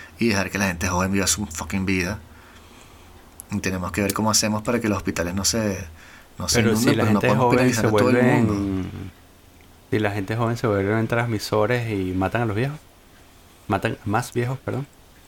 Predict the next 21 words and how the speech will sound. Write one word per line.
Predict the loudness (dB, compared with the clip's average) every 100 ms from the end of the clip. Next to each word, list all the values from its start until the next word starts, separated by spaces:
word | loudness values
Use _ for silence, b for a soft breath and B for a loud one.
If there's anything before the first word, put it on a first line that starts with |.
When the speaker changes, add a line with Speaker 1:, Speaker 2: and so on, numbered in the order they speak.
| -6
Speaker 2:
no |
importa. | -2 -2 -4 -20 -20 -20 -20 -20 -20 -20 -20 -8
Speaker 1:
Bueno, | -2 0 2 2 0
sí, | -2 -2
no, | 0 0 2
no |
Speaker 2:
La | 2
Speaker 1:
importa. | 2 4
Speaker 2:
purga. | 4 2 -6 -12 -8
Speaker 1:
No, | -6 -6
o |
sea, | -4 -4
es | -2 -2
que | -2 -2 -6 B B B
la | -4 -2
tasa | 0 2
de |
Speaker 2:
Invertamos | 4 4 4 2 2
Speaker 1:
mortandad, | 2
Speaker 2:
la | 2
pirámide. | 0 -2 -2 -6